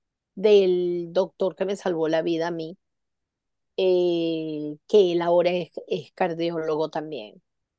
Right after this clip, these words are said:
Y entonces, eh, él me dijo más o menos cómo, entonces em, me empezó a contar cómo estaba la situación en Venezuela,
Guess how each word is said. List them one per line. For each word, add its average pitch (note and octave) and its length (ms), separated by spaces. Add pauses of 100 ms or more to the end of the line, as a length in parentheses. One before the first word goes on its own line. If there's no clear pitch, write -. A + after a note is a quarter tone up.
(460)
Y A3 140
entonces, G#3 760
eh, F#3 420
él F3 120
me F#3+ 160
dijo G#3+ 220
más G3+ 160
o G#3 80
menos A#3 420
cómo, G3 280 (420)
entonces F#3+ 200 (160)
em, A3+ 60
me A#3 80
empezó G#3+ 400
a F3 80
contar G#3+ 400
cómo G#3 180
estaba F#3 280
la G#3 100
situación E3+ 560
en G#3 120
Venezuela, G#3+ 1000